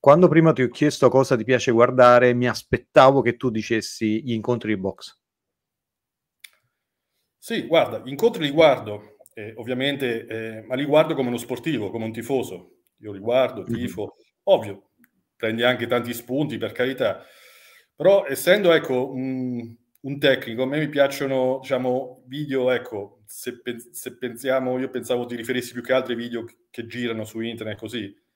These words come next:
Speaker 2: Mi piacciono
Speaker 1: No, no, no,
Speaker 2: gente che
Speaker 1: parlavo di, parlavo di video, che ne so, tra un incontro di Thai e un, uno di box, cosa preferisci
Speaker 2: Ah, io
Speaker 1: guardare? Tra
Speaker 2: guardo
Speaker 1: uno di
Speaker 2: tutto.
Speaker 1: box e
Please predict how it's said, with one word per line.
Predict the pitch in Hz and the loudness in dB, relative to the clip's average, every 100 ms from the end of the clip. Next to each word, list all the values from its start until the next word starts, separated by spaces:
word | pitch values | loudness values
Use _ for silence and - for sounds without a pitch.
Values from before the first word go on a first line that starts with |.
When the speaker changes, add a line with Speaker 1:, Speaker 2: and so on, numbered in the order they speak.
| _ - | _ -16
Speaker 2:
Mi | 123 | 2
piacciono | 139 147 180 180 | 4 4 2 4
Speaker 1:
No, | |
no, | 165 | 6
no, | 151 | 6
Speaker 2:
gente | 160 | 8
che | |
Speaker 1:
parlavo | 143 147 156 | 6 6 4
di, | 147 160 156 156 | 4 4 2 -2
parlavo | - 147 156 156 | 0 6 6 6
di | 147 | 2
video, | 147 170 175 165 165 156 143 | 0 4 8 8 8 8 6
che | 131 156 | 2 0
ne | 139 | 0
so, | 123 107 | 0 0
tra | 110 123 | 0 0
un | |
incontro | 131 123 143 139 135 | 0 0 -2 0 -2
di | 120 | 0
Thai | - 135 135 | 0 0 2
e | |
un, | 127 127 | 0 0
uno | 127 143 139 131 | -4 -4 -4 -4
di | |
box, | 113 135 127 - 120 | 0 2 2 2 0
cosa | 120 127 | 2 0
preferisci | 117 123 123 120 120 | 0 -2 -4 -6 0
Speaker 2:
Ah, | |
io | 120 | 0
Speaker 1:
guardare? | 120 131 117 | 4 4 6
Tra | 117 127 | 4 4
Speaker 2:
guardo | 127 | 4
Speaker 1:
uno | 127 | 0
di | |
Speaker 2:
tutto. | 131 131 | 0 -2
Speaker 1:
box | |
e | 131 | -2